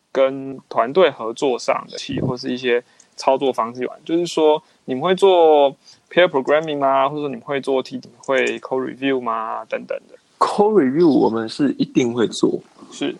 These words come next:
Speaker 2: 对，那其实我们做的也还算蛮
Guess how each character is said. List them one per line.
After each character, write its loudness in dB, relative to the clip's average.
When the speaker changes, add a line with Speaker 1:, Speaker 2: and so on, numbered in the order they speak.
Speaker 2:
对， -10
那 0
其 -2
实 2
我 2
们 -2
做 0
的 2
也 -2
还 -4
算 0
蛮 -8